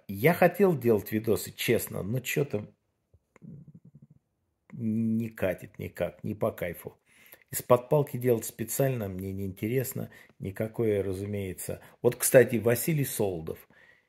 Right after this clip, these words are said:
Канал не монетизирован, просто чувак делает от души, видно, хочет общаться. Может, у него общения не хватает, он общается на Ютубе.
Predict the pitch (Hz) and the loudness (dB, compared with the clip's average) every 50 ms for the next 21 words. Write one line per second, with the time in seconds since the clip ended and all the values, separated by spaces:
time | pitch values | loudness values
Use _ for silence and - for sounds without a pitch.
0 | _ _ _ _ _ _ _ _ _ _ _ _ _ _ - - 123 127 131 135 | _ _ _ _ _ _ _ _ _ _ _ _ _ _ -2 0 2 4 4 4
1 | 123 107 95 87 - 92 92 98 110 123 151 180 180 170 165 160 147 - 139 131 | 4 4 4 2 -2 -6 -4 -2 2 2 4 4 4 4 4 2 2 0 -2 -4
2 | 120 117 117 117 113 107 104 101 95 92 90 - 113 113 104 - - - - 143 | -2 0 2 2 4 4 2 2 0 -4 -6 -4 -2 -2 -2 -2 -4 -2 0 2
3 | 151 143 123 110 110 117 117 113 107 101 - 101 98 98 107 - 113 - - - | 2 2 0 0 2 2 2 2 2 0 0 0 0 0 -2 -4 -4 -4 -4 -2
4 | 160 165 160 156 139 120 110 110 110 110 110 107 107 - - 110 - - - - | -2 0 0 0 -2 -2 -4 -4 -4 -4 -6 -8 -6 -4 -6 -6 -4 -6 -4 -2
5 | 101 95 - - - - - 147 151 147 147 - - 139 127 127 - - - - | -2 -2 -2 -4 -8 -2 0 2 2 2 0 -4 -6 -6 -6 -6 -8 -14 -20 -20
6 | - - - _ - 107 104 104 107 101 - - - - 117 107 104 101 98 98 | -20 -20 -18 _ -4 -4 -4 -4 -6 -12 -14 -16 -10 -8 -6 -4 0 0 0 0
7 | 98 - - - - 151 143 135 131 127 123 120 - - 117 110 - 113 104 95 | 0 -2 -2 0 0 0 0 0 -2 -2 -4 -4 -2 -2 -2 -2 0 -2 -2 -2
8 | - 104 113 113 107 101 101 - - - - 113 110 104 107 - - 101 98 95 | -2 -4 -4 -4 -4 -4 -6 -8 -10 -8 -4 -2 -2 -2 -4 -6 -8 -6 -6 -6
9 | 98 92 - 98 90 78 - - | -6 -6 -8 -10 -10 -10 -12 -16